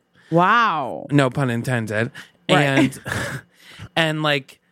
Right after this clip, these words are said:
Speaker 2: I have to, and then acts like he's scared of me, or, like,
Speaker 1: <gasps>
Speaker 2: it's
Speaker 1: Yeah.
Speaker 2: so sad. Or, like, the other day he was jumping on something, on, like, a gate thing that I had against the wall,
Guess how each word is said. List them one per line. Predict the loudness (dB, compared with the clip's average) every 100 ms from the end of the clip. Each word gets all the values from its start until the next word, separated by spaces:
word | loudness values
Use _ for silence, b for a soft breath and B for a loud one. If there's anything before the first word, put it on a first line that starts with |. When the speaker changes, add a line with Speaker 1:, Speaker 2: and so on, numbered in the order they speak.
| _ _ _ _ _ _ -2
Speaker 2:
I | 0
have | 0 -2 -4
to, | -10 _ _ _ 2
and | 4
then | 4
acts | 2 -2 -2 -4
like | -4
he's | -4 -4
scared | -4 0 2 2
of | -2 0
me, | 2 2 0 -4 _ 2
or, |
like, | 4 4 4
Speaker 1:
<gasps> | 4 2 0 -2 0 2
Speaker 2:
it's | 4
Speaker 1:
Yeah. | 6 6 6 4 4
Speaker 2:
so | 4 2
sad. | 0 0 2 2
Or, | 2 2
like, | 0 -2 -2
the | 0
other | 2 0
day | 0 0
he |
was | -2 -4
jumping | -2 -2 0 0
on | 0 0
something, | 0 0 0 -2 -6 _ _ -20 B B B B
on, | 0 0
like, | -4
a | -6
gate | -2 0 0 0
thing | 0 2 2
that | 2
I | 0 -2
had | -2 -2 -2
against | -2 -4 -2
the | 0
wall, | 2 2 2 -2